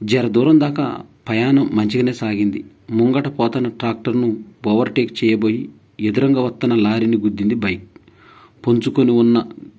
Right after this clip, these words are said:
గండం లారీ రూపంలో రావడం చూసిన రమేష్ చిన్న చిన్న దెబ్బలతో తప్పించుకున్నాడు. వెనక కూసున్న సుబాని తలకు, ఛాతికి జబర్దస్తు దెబ్బలు తగిలినాయి. బాగా నెత్తురు పోయింది.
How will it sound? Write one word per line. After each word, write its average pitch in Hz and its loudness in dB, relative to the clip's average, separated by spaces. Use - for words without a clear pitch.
గండం 113 -2
లారీ 107 2
రూపంలో 120 0
రావడం 104 0
చూసిన 107 -2
రమేష్ 110 0
చిన్న 117 -2
చిన్న 120 -2
దెబ్బలతో 113 -4
తప్పించుకున్నాడు. 104 -6
వెనక 117 0
కూసున్న 143 2
సుబాని 127 -4
తలకు, 113 -2
ఛాతికి 110 -6
జబర్దస్తు 110 -4
దెబ్బలు 120 -2
తగిలినాయి. 104 -2
బాగా 104 -4
నెత్తురు 131 -2
పోయింది. 104 0